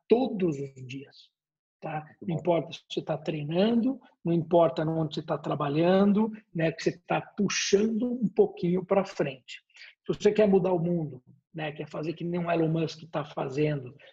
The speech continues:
Speaker 1: <clears throat> né, se você quiser crescer,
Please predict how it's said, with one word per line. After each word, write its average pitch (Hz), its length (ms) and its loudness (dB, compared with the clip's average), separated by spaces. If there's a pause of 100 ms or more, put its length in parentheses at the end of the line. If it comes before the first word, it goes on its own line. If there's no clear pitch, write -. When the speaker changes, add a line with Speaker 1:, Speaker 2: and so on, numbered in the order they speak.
(280)
Speaker 1:
<clears throat> 208 300 8
né, 175 160 0
se - 80 -6
você 170 200 -8
quiser 165 500 -6 (100)
crescer, 175 640 2